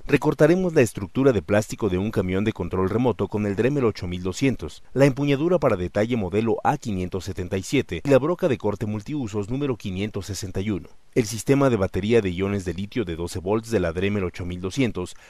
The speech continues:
lo hace ideal para pasatiempos al aire libre. También puede completar este proyecto usando cualquier herramienta rotativa Dremel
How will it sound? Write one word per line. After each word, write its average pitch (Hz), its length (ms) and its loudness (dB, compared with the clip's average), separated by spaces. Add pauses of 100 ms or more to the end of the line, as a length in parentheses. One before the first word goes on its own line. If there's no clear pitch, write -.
lo 147 180 6
hace 175 220 2
ideal 113 360 2
para 127 200 0
pasatiempos 131 720 -6
al 92 100 -2
aire 92 260 0
libre. 101 420 -6 (140)
También 104 300 0
puede 123 240 4
completar 101 440 -2
este 101 180 -4
proyecto 120 540 0 (160)
usando 190 380 0
cualquier 139 400 0
herramienta 107 500 -2
rotativa 113 560 -2
Dremel 95 400 0